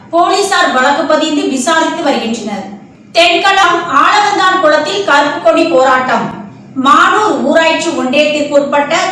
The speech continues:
தாளையுத்து, தென்களம், நல்லம்மாள்புரம், தென்களம்புதூர், பள்ளிக்கோட்டை, ஆலவந்தான் குளம் பகுதி விவசாய நிலங்களில் குடியிருப்புகளுக்கு அருகில்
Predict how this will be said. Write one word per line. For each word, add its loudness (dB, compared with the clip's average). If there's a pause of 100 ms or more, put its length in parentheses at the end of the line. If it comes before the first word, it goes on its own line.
தாளையுத்து, 0 (240)
தென்களம், 2 (140)
நல்லம்மாள்புரம், 2 (160)
தென்களம்புதூர், 2 (420)
பள்ளிக்கோட்டை, 2 (280)
ஆலவந்தான் 2
குளம் 4
பகுதி 2 (160)
விவசாய 0 (120)
நிலங்களில் 0 (440)
குடியிருப்புகளுக்கு 0 (100)
அருகில் 0